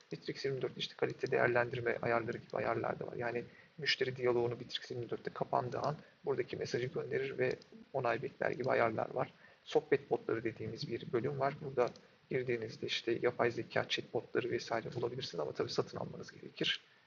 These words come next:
O yüzden burayı da şimdilik geçiyorum ama inceleyebilirsiniz. Yanıt süresi K P I dediğimiz kısım, e, müşteriye ne kadar sürede yanıt verdiğinin olumlu ya da olumsuz olarak,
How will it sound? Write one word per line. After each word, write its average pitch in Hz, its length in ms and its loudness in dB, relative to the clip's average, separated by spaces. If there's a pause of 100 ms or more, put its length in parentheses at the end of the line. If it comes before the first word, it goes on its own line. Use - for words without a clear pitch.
(100)
O - 60 -4
yüzden 120 280 -2
burayı 117 240 0
da - 160 -2
şimdilik - 380 -6
geçiyorum - 360 -2
ama 127 120 -2
inceleyebilirsiniz. 123 1000 -4 (400)
Yanıt 151 160 0
süresi - 380 -6
K 123 120 -8
P 131 240 2
I 123 60 2
dediğimiz 117 380 -4
kısım, - 360 -4 (500)
e, - 60 0
müşteriye 127 600 -2
ne 127 80 0
kadar 127 220 -2
sürede 123 320 -2
yanıt 120 400 -4
verdiğinin 120 600 0 (420)
olumlu 131 340 2
ya 123 120 0
da - 40 -8
olumsuz - 720 -4
olarak, 135 420 -2